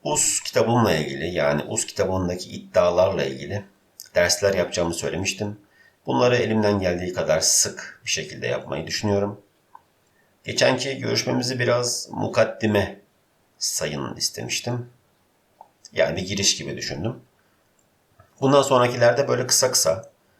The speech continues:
e, değineceğim şeyler olacak. Burada da Us'un bileşenleri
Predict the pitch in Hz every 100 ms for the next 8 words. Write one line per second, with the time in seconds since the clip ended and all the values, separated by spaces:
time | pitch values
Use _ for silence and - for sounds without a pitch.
0 | _ _ _ - - - - - - 101
1 | 73 73 95 95 - 76 85 62 69 -
2 | - _ _ _ _ _ _ _ _ _
3 | 101 104 90 82 95 - - _ _ _
4 | _ _ _ - 117 - 147 110 107 104
5 | 98 92 85 71 -